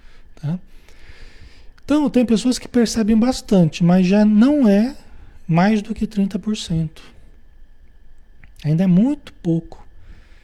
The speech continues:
diante do que existe ao nosso redor. Do que, do que tem ocorrido. Na pandemia, por exemplo, vocês não sabem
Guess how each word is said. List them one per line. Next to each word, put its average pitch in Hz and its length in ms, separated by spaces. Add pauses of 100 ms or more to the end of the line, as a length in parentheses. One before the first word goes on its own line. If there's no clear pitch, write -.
(240)
diante 143 500
do 175 200
que 196 240
existe 165 580
ao 139 80
nosso 131 300
redor. 131 400 (1300)
Do 139 80
que, 156 160 (180)
do 139 180
que 185 100
tem 202 160
ocorrido. 208 720 (240)
Na 143 100
pandemia, 185 600
por 170 180
exemplo, 160 300
vocês 185 160
não 190 100
sabem 202 320